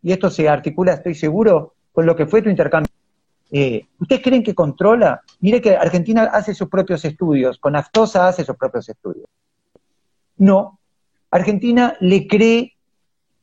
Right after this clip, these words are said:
a las empresas que presentan los productos que quieren aprobar. Por ejemplo, a Bayer,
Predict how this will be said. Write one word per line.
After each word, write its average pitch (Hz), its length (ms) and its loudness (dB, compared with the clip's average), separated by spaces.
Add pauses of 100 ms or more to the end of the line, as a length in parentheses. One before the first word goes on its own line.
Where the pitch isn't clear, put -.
(160)
a 160 100 -2
las 180 120 6
empresas 185 480 0 (520)
que 196 100 2
presentan 202 640 0
los 165 120 0
productos 190 480 0
que 160 120 0
quieren 165 240 0
aprobar. 131 480 0 (420)
Por 156 140 2
ejemplo, 202 240 2
a 214 40 2
Bayer, 139 460 -2